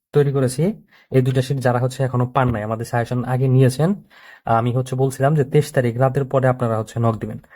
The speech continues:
আমরা, আহ, এখন হচ্ছে আমাদের সাজেশনটা রেডি করে ফেলছি। আপনারা এই দুটো সাজেশন নিয়ে নিবেন আমাদের থেকে, যারা হচ্ছে আমাদের সাজেশন পূর্বে নিয়েছেন। আর যারা হচ্ছে নতুন করে আমাদের সাজেশন নিতে চাচ্ছেন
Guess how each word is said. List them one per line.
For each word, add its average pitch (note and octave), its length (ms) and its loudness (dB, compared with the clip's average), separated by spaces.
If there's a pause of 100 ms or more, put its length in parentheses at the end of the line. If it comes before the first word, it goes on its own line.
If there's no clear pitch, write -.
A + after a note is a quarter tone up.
(320)
আমরা, A#2+ 320 2 (420)
আহ, A#2 360 2
এখন A#2+ 180 -4
হচ্ছে A#2+ 180 -2
আমাদের A#2+ 220 0
সাজেশনটা A#2+ 460 -2
রেডি A#2 200 0
করে B2 160 0
ফেলছি। C3 280 0 (880)
আপনারা B2+ 300 -2
এই B2 120 0
দুটো B2 140 -4
সাজেশন A#2+ 340 -2
নিয়ে C#3 180 4
নিবেন A#2+ 220 0
আমাদের G#2+ 280 -2
থেকে, - 220 -10 (400)
যারা A2+ 180 0
হচ্ছে A#2 160 -6
আমাদের A#2 200 -2
সাজেশন A#2+ 320 -2
পূর্বে C#3+ 240 0
নিয়েছেন। B2+ 280 0
আর G#2+ 120 -4
যারা A2+ 180 -2
হচ্ছে B2 180 -6
নতুন C3 240 0
করে C3 120 -2
আমাদের A#2 220 -4
সাজেশন B2 260 -2
নিতে C#3+ 220 0
চাচ্ছেন C3 280 -2